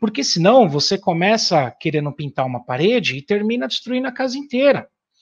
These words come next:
porque vai surgindo outras coisas. Reforma é assim, é normal. E a mes-, ou a construção de uma casa, né? Você vai construir uma casa e você não tem um projeto. Como é que você vai construir essa casa?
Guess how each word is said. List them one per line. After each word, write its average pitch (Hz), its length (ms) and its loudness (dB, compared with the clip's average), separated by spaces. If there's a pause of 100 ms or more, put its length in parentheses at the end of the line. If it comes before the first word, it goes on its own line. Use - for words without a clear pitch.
(220)
porque 185 240 0
vai 233 140 2
surgindo 226 560 0
outras 208 400 0
coisas. 226 580 2 (280)
Reforma 233 560 -4
é 285 60 -2
assim, 254 420 -2
é 160 60 -2
normal. 214 560 2 (460)
E 220 80 2
a 220 40 6
mes-, 247 220 2
ou 214 220 6
a - 40 2
construção 175 680 0
de 165 80 -2
uma 143 160 -4
casa, 160 480 2
né? 156 220 0
Você - 200 -6
vai 147 140 0
construir 165 540 -6
uma 151 180 -2
casa 196 400 0
e - 20 -6
você 226 280 -8
não 226 100 -2
tem 220 160 -4
um 202 80 -2
projeto. 165 580 0 (320)
Como 233 160 -4
é 285 40 -6
que - 80 -8
você 302 100 -6
vai 277 100 -4
construir 214 440 -4
essa 175 200 -2
casa? 131 480 -2